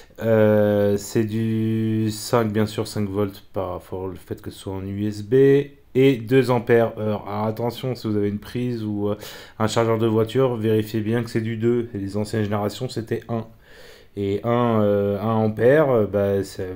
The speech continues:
votre led, elle va clignoter, elle va pas s'allumer complètement. Voilà, donc bien deux ampères, que ce soit pour la prise allume-cigare, euh, dans votre véhicule ou à la maison, la prise au mur allume.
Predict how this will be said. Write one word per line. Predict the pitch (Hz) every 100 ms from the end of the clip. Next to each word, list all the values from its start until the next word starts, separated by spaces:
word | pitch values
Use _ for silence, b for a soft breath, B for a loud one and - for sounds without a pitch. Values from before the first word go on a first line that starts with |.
| 90
votre | 92 -
led, | 110 120
elle | 101
va | 98
clignoter, | 113 117 113 110
elle | 110
va | 92
pas | -
s'allumer | - 101 104 107
complètement. | 107 113 104 101 - B B B B B B
Voilà, | - 110 104
donc | 104 104
bien | 101 131 135
deux | 107 131 135 120
ampères, | 120 110 127 117 - - 87 -
que | 101
ce | 110
soit | 107 - 107 101 - -
pour | 131 139
la | 117
prise | - 123 117
allume-cigare, | 110 107 117 104 110 110
euh, | 104 101
dans | 107
votre | 104 101
véhicule | 104 101 131 135 -
ou | 131 135
à | 127
la | 120
maison, | 117 110 120 131 135
la | 113 110
prise | - 120
au | 113
mur | 113 101
allume. | 92 87